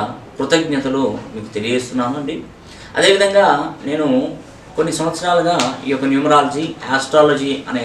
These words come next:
శాస్త్రాన్ని పరిశీలన, పరిశోధన చేసి నిజ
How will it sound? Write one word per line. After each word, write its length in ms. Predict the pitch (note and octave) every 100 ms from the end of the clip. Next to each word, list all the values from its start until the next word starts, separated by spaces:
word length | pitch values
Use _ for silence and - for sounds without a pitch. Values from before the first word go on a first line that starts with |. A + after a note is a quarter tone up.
| A2 B2
శాస్త్రాన్ని 600 | B2 - D#3+ E3 F#3+ D#3 F2 - - - - D3
పరిశీలన, 480 | D#3 E3+ D#3+ D#3+ D#3+ C#3 C3
పరిశోధన 440 | C3 D3+ D3 C3+ B2+
చేసి 260 | B2+ B2+ D#3 - - - - - - - -
నిజ 140 | D3